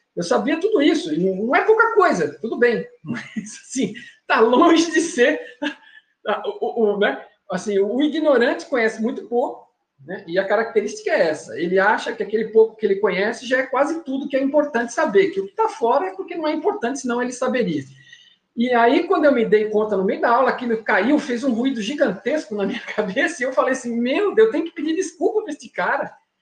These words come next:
Eu pedi desculpa, levantei e pedi desculpa. Agradeci a paciência dele e falei, "Bom, pode continuar a aula aí, me perdoa por mais essa." Mas, é, são, são <laughs> coisas muito curiosas.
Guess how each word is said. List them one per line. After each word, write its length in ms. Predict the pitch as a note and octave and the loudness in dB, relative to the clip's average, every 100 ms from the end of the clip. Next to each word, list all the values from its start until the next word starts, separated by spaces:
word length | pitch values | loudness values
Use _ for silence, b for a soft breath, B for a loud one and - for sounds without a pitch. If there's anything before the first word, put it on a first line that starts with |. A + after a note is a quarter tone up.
| - | -4
Eu 160 | A#3 C4+ | -4 -2
pedi 240 | - A3 | -6 -6
desculpa, 400 | - - D#4+ A#3+ | -8 -10 -2 0
levantei 480 | A3+ A3+ G3+ A#3 A3+ | 2 0 2 2 0
e 40 | |
pedi 200 | C#4 C#4+ | 0 -2
desculpa. 580 | F4+ - A#3+ C#4+ - - _ | -2 -4 -8 -10 -10 -20 _
Agradeci 640 | - E3+ A3 G#3+ F#3+ - C4 | -4 2 4 4 2 2 -6
a 80 | C4+ | -2
paciência 580 | G3 F#3+ E3 D#3+ A#2+ | -4 -4 -8 -10 -10
dele 300 | - E3+ A#3 | -4 2 2
e 20 | C4+ | 2
falei, 240 | C4+ F#3 | 2 2
"Bom, 200 | F#3 D#3 | 2 0
pode 260 | F#3+ G#3 - | 0 0 0
continuar 400 | C4 - A3 F3 | -8 -6 -2 -2
a 180 | D#3+ | 0
aula 200 | E3+ F3 | -2 -2
aí, 120 | E3 A3+ | -2 -2
me 140 | A#3+ | -4
perdoa 400 | C4+ C4 F#3 A3 | -4 -2 2 2
por 100 | G#3+ | 2
mais 280 | G#3+ A#3 F#3 | 0 0 -2
essa." 280 | C3 - _ b b b b b - | -6 -8 _ b b b b b -8
Mas, 720 | E3+ F3 E3 D#3+ D#3 - - | -2 -2 -2 -4 -6 -14 -12
é, 340 | E3 D#3+ D3 | -8 -4 -4
são, 600 | D3 - G#3+ A3+ F#3+ C#3 - _ _ _ _ | -6 -6 -4 -4 -6 -10 -16 _ _ _ _
são 260 | - A3 | 0 0
<laughs> 0 | |
coisas 520 | G#3+ - - - - | 0 2 2 2 -2
muito 280 | F3 A3 G#3 - | 0 -2 -4 -6
curiosas. 680 | A3+ A3+ D#3+ B2+ C#3+ C3 | -2 2 2 0 -4 -12